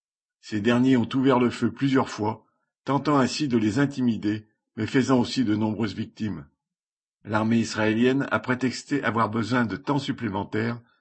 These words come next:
pour achever les opérations de « sécurisation » entre guillemets.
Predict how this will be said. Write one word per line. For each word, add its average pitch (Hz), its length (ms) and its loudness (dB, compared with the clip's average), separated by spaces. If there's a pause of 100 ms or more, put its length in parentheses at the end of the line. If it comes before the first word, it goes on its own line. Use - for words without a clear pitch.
(160)
pour 131 200 -4
achever 139 400 4
les 113 180 2
opérations 120 600 0
de « 113 240 -2 (220)
sécurisation » 120 1000 -2
entre 92 220 -8
guillemets. 87 420 -8